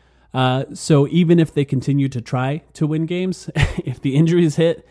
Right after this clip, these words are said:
this team is not deep enough to continue winning games when the injuries hit them hard. So even if they continue to try and win, there's a chance that that pick could get higher than what it is right now.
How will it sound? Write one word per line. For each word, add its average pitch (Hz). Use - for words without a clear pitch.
this 139
team 165
is 135
not 135
deep 143
enough 117
to 135
continue 131
winning 117
games 110
when 113
the 110
injuries 110
hit 117
them 104
hard. 113
So 107
even 170
if 160
they 139
continue 143
to 135
try 165
and 180
win, 180
there's 147
a 147
chance 127
that 120
that 110
pick 117
could -
get 113
higher 104
than 104
what 104
it 98
is 92
right 73
now. 78